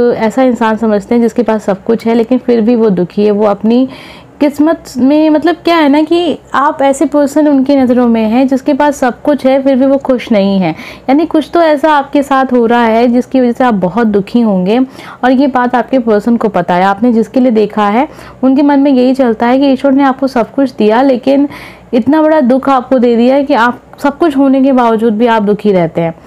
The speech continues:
ये हो सकता है, ठीक है? ये उनके मन की feeling है कि आपके पास सब कुछ है फिर भी आप दुखी हैं। आप एक ऐसे इंसान हैं जिसने सोच लिया है कि आपको दुखी ही रहना है, ठीक है? तो ये उनकी feeling है कि सब कुछ है लेकिन फिर भी दुखी हैं, जो नहीं है उसके लिए आप दुखी रहते हैं,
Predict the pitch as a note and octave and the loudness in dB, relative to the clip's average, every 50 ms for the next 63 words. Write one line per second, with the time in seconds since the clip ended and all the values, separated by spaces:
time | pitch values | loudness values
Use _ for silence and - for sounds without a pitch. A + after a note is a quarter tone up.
0 | - - - - - - - G#3 A3+ C#4+ D#4 D4 C4+ C4+ A#3 G3+ - - G3+ G3+ | -20 -20 -20 -20 -20 -8 -4 0 2 2 2 2 0 0 -2 -2 -2 -2 0 0
1 | G#3 A3+ C#4 D4 - - - - - - E4 D#4+ D#4+ D4 C4+ C4+ B3+ B3+ B3+ C4+ | 0 0 -2 -4 -8 -16 -20 -12 -6 -4 -2 0 2 2 2 2 2 2 2 2
2 | C4 B3+ B3 C4+ C#4 B3 - B3 A3+ A3+ A#3 B3 A#3 A3 G#3+ A3 - B3 B3 A3+ | 2 2 2 0 0 0 0 0 0 2 2 0 0 0 0 0 0 0 0 0
3 | G#3+ A3 A3 - B3 A3+ A#3+ B3 A3+ - A#3+ A3 - - D4 C#4+ - C4 C4 C4 | 0 -2 -2 -2 -2 0 0 -2 -2 -2 -4 -4 -2 -2 -2 -2 0 0 0 0
4 | C4+ D4+ D4+ D4 D#4+ C#4+ B3 G#3+ F#3+ F#3 F#3+ F3+ - - F3+ D#3+ D#3 D3+ D#3 - | 0 0 2 2 2 2 2 0 0 0 -2 -2 -2 -4 -4 -2 -4 -4 -6 -10
5 | - - - - - - - - - G3 G#3+ A#3 B3+ A#3+ B3+ C4+ C4 C#4 B3+ B3 | -16 -20 -20 -20 -20 -20 -20 -10 -6 -2 -2 -2 0 0 -2 -2 0 0 -2 0
6 | - C#4+ C#4+ C#4 C4 B3 B3+ B3 C4+ C#4+ C#4 C#4 C4+ - D4 C4+ C#4+ C4 B3+ C4 | 0 0 0 2 2 2 2 2 2 2 2 0 0 0 -2 0 0 0 0 0
7 | B3+ - B3+ A#3 A#3 A3+ A#3 A#3 C#4+ C4 A#3+ A#3+ - B3+ A3 A3+ G3+ - - C4+ | 0 0 0 0 2 0 0 0 0 -2 -2 0 -2 -2 -2 -2 -2 -2 0 0
8 | C#4 C4+ B3 G3+ F3 F3 E3 D#3 D#3 - - - - D4 C#4 - E4+ D4 D#4 - | 2 2 0 0 -2 -4 -6 -8 -10 -12 -10 -8 -8 -8 -6 -4 -4 -4 -4 -2
9 | - A#3 A3 A3 A#3+ C4+ C#4 B3+ B3 A#3+ C4 B3+ - B3+ A3+ A#3 B3 B3 B3 B3 | -4 -2 -2 0 0 2 2 2 0 0 -2 -4 -4 -4 -2 -2 -2 0 0 -2
10 | F#3 - - - - - - - - - - - B3 - - C4 C4 - - F4+ | -4 -6 -10 -18 -20 -20 -20 -20 -20 -20 -10 -8 -4 -2 -2 -2 -2 -2 -2 -2
11 | F#4 - F#4 G4 F#4+ E4 E4 E4+ C#4+ - D4+ C#4 C4 D#4 D4 C4+ C#4+ C4 - C#4+ | 0 0 0 0 2 2 0 -2 0 0 0 0 2 2 0 0 -2 -2 0 0
12 | D4 D4+ D#4 D#4 C4+ D4 C#4 B3+ A#3+ A3+ A#3+ C#4 C#4+ C#4 D4 C#4+ B3+ C#4+ - - | 2 2 2 2 2 2 2 2 2 2 2 2 2 2 2 2 0 0 -2 0
13 | C4 C4 C4 B3+ B3 G#3+ A3 A3+ - - B3+ B3 B3 A#3+ A#3 A#3+ B3+ B3 B3+ B3+ | 0 2 2 0 0 -2 -4 -6 -4 -2 0 0 0 0 -2 -2 -2 0 0 0
14 | C4 B3+ | 0 -2